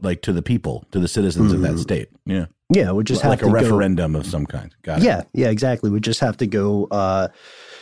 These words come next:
Speaker 2: it, it would have to be something the community supports for its, uh, for most states or most small communities or towns, it would be up to them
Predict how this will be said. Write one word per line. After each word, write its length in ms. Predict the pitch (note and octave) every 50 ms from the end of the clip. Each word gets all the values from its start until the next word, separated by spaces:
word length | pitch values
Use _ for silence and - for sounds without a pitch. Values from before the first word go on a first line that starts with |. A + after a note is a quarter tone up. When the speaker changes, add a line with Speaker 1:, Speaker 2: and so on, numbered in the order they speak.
| - - _ _ _ _ _ _ _ _ _ _ _ -
Speaker 2:
it, 100 | D#3 C#3
it 220 | C3 B2+ - C#3+
would 140 | C3+ B2+ B2
have 240 | B2+ C#3 C#3+ B2+ -
to 80 | C3+
be 120 | B2+ B2+ A#2+
something 420 | - - B2 A2 A2 - A#2 G#2+ G#2+
the 100 | G#2 G2+
community 600 | - - G#2+ G2+ G#2 G#2+ A2+ A2+ G2 G#2+ G#2+ G2+
supports 840 | - - - F2 - - _ - G2+ G2+ A2+ A2 - - - - - -
for 540 | - - - - A2 G2+ G2+ G2+ G2 G2 - -
its, 520 | F2+ G2 G2 F#2+ F2 - - - - - -
uh, 600 | - G2 F#2+ F#2 F2+ F2+ F2+ F2+ F2 F2 E2+ D#2 - _ _ _ _ _ _ _ _ _ _ _ _ _ _ -
for 120 | - C#3+
most 440 | B2+ B2 C#3 D#3 D#3+ D3+ - - - _ _ _ _ _ -
states 880 | - - - - - - C3+ G#2+ G#2 G2+ - - - - - - - - - -
or 140 | B2 G#2+
most 320 | G#2 G#2+ A#2+ A#2 A2+ - -
small 480 | - - G#2+ G#2 G2+ G#2 G#2 G#2+ G#2+
communities 720 | G#2 - - A2+ G#2 G#2 G#2+ G#2+ G#2+ G#2 G2+ G#2+ G#2+ G2+ G2
or 80 | F#2+
towns, 480 | F2 - - F#2+ F2 F2+ F#2+ G#2 - -
it 100 | - -
would 200 | A2 G#2 G#2 G2+
be 220 | G2+ G#2 G2+ G2 - -
up 200 | G#2 G#2+ - -
to 160 | - - G2
them 420 | E2 F2+ F2 F2 F2+ A2 B2+ C#3